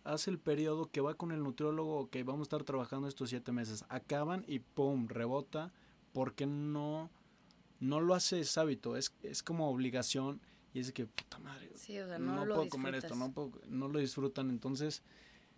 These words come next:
Speaker 1: híjole, y se me hace difícil, digo, no sé, yo, yo,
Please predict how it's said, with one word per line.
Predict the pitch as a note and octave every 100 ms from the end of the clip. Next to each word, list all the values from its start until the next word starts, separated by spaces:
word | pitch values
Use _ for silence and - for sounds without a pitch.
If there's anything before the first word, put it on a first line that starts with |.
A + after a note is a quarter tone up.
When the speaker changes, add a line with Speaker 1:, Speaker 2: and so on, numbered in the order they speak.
| - - - - - - - - -
Speaker 1:
híjole, | D3+ C#3+ C3+
y | B2
se | -
me | C3+
hace | D3+ F3+
difícil, | E3 - D#3+ D3 B2
digo, | A#2 A#2
no | C3
sé, | - D#3 D3 B2
yo, | C3 C#3
yo, | D3+ E3+